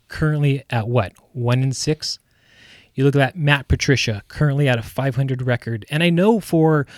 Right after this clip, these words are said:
a good four hours when we were talking about coaches, even the name John Gruden came up. And all these coaches had something for them. And nobody really thought about a Sean McVay.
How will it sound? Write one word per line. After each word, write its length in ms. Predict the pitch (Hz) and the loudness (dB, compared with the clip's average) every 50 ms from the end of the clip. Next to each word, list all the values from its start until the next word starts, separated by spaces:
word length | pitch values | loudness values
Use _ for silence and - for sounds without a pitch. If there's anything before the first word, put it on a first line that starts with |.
| - - - - - _ _ _ - | -20 -20 -20 -20 -20 _ _ _ -6
a 100 | - 147 | -4 -2
good 240 | 143 135 165 160 - | 0 2 2 0 2
four 260 | - - 165 160 151 | 2 2 4 4 4
hours 560 | 156 156 165 180 180 165 143 139 143 131 - | 2 2 2 4 4 4 4 2 0 -2 -2
when 220 | - 139 143 143 143 | -4 -4 -4 -2 -2
we 120 | 147 147 147 | -2 -2 -2
were 80 | 139 | -4
talking 360 | - - - - 156 - - | -6 -6 -6 -8 -8 -6 -6
about 220 | 151 139 131 127 - | -6 -6 -6 -8 -8
coaches, 600 | - - 180 226 - - - 127 131 135 131 - _ | -6 -6 -6 -6 -6 -6 -4 -4 -4 -4 -6 -8 _
even 220 | - 190 196 214 | -4 -2 0 0
the 80 | 208 208 | 2 2
name 320 | 190 196 202 214 196 170 156 | 2 2 0 0 0 -2 -2
John 400 | 143 135 175 190 220 226 196 156 | -2 0 2 2 2 2 0 0
Gruden 520 | 120 143 170 208 254 233 160 117 92 95 - _ _ _ _ _ _ - | 2 4 6 6 6 6 4 2 -2 -6 -16 _ _ _ _ _ _ -8
came 260 | - - 135 123 123 | -6 -4 -4 -2 -4
up. 200 | 117 95 - - - _ _ _ _ _ _ _ _ _ _ _ _ _ _ _ _ | -6 -8 -10 -18 -20 _ _ _ _ _ _ _ _ _ _ _ _ _ _ _ _
And 140 | - 180 185 | 0 0 2
all 180 | 185 214 247 285 | 2 2 2 4
these 220 | 320 277 214 - | 4 2 2 0
coaches 640 | - - 226 277 285 - - 143 135 135 131 131 - _ _ _ _ _ _ _ _ _ _ _ _ _ _ | 0 0 0 0 0 0 0 0 0 0 -2 -6 -10 _ _ _ _ _ _ _ _ _ _ _ _ _ _
had 280 | - - 185 196 190 175 | -4 0 2 2 2 2
something 540 | - - - 175 170 - 160 156 147 151 - _ _ _ _ | -2 -4 -4 -2 -2 0 -2 -2 -2 -6 -10 _ _ _ _
for 300 | _ - - 165 175 170 | _ 0 2 4 4 4
them. 300 | 143 123 107 98 101 110 _ _ _ - | 2 0 -6 -8 -12 -18 _ _ _ -4
And 320 | - 170 180 180 185 185 | 0 2 2 2 4 4
nobody 400 | 190 214 233 247 214 254 220 233 | 6 6 6 4 4 2 0 0
really 300 | 202 170 170 170 170 180 | 0 2 2 2 2 2
thought 380 | 165 - - - 147 151 147 139 - | 0 -2 -2 0 2 2 0 0 -2
about 360 | 151 135 123 127 131 127 131 - | -4 -2 0 0 0 0 -2 -4
a 40 | 131 | -6
Sean 460 | 113 - - - 131 127 131 135 135 | -4 -4 -2 -2 -2 0 0 0 -2
McVay. 640 | 131 120 - 120 107 110 113 107 95 92 - - _ | -4 -4 -6 -6 -4 -4 -4 -4 -4 -8 -12 -18 _